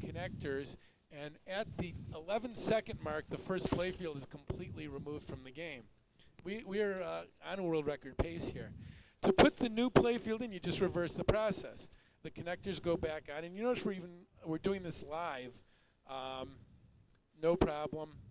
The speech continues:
Connectors go back on, playfield slides in on the skid rails, back into the cabinet, thirty-three. We have a new world record coming. Thirty-seven seconds, and we have replaced a playfield on a pinball machine.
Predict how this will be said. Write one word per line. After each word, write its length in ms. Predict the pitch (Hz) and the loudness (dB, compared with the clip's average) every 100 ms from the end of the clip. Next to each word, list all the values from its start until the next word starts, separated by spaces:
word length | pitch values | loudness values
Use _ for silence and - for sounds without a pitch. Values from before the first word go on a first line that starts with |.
| - - - - | -20 -20 -18 -8
Connectors 400 | 185 202 208 208 | -2 0 0 -2
go 200 | - 196 | 4 4
back 240 | 190 190 190 | 4 0 -2
on, 300 | 180 180 180 170 | -4 -4 -4 -2
playfield 520 | - 185 190 190 175 - | -2 -2 -4 -6 -8 -8
slides 480 | - 170 175 185 170 | -6 -4 -2 -2 -4
in 120 | 175 | -6
on 220 | 165 175 214 | -4 -6 -4
the 60 | |
skid 340 | 190 - 190 180 | -6 -4 -4 -2
rails, 360 | 185 185 180 | -2 0 -2
back 300 | - 170 170 | -2 -2 -2
into 160 | 180 180 | -6 -4
the 80 | 175 | -4
cabinet, 540 | - 175 180 190 185 | -4 0 2 0 -2
thirty-three. 1040 | - 180 165 165 - - 180 196 170 143 - - - - 180 | 0 0 0 -4 -4 2 4 4 0 -6 -12 -20 -20 -16 -8
We 140 | 185 | -4
have 220 | 208 202 | 0 0
a 40 | 190 | -2
new 180 | 185 220 | 0 4
world 280 | 220 190 | 6 6
record 360 | 185 208 190 160 | 2 0 -2 -4
coming. 380 | 156 151 156 156 - _ _ - _ _ - - - - - - - - - - - - | -4 -4 -6 -8 -14 _ _ -20 _ _ -20 -20 -18 -6 -2 -2 -2 -6 -14 -20 -18 8
Thirty-seven 720 | - 247 240 180 214 202 196 | 10 10 6 6 6 6 0
seconds, 640 | 202 190 160 131 123 - - - | 2 2 0 -8 -10 -10 -10 -8
and 100 | 147 | -6
we 140 | 156 180 | 0 4
have 160 | 175 | 4
replaced 600 | 170 - 185 196 196 - - | 4 4 4 6 2 -2 -2
a 60 | 165 | 4
playfield 580 | 165 185 190 190 175 160 | 6 8 6 4 4 4
on 100 | 156 | 2
a 60 | |
pinball 440 | 160 190 185 156 147 | 6 6 6 2 2
machine. 420 | 139 - 131 123 | 0 -2 -2 -4